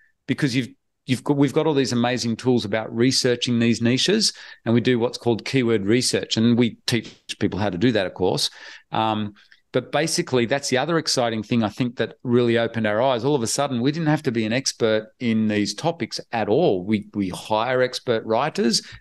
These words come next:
and we do the keyword research. As long as we know the process, and as long as we know how to do due diligence, we're fine.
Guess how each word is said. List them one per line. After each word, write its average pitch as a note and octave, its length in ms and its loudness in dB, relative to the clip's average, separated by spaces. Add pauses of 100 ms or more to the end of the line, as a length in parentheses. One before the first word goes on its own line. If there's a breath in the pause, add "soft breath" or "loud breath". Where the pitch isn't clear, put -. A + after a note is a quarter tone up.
and A2+ 80 2
we A2 80 4
do A#2 260 2
the A2 100 2
keyword G#2+ 360 2
research. A#2 360 0
As G2 80 -6
long C#3 200 0
as D#3+ 100 -2
we F3 80 -2
know C#3+ 300 2
the A#2 140 -2
process, D3 920 -2 (280 loud breath)
and G#2 80 -6
as G#2+ 40 -2
long B2+ 100 4
as C#3 100 2
we B2 60 0
know A#2+ 140 2
how A#2 100 0
to A2 100 -2
do G#2 200 2
due A2 160 2
diligence, D3 720 2
we're G#2+ 100 2
fine. G2+ 440 -6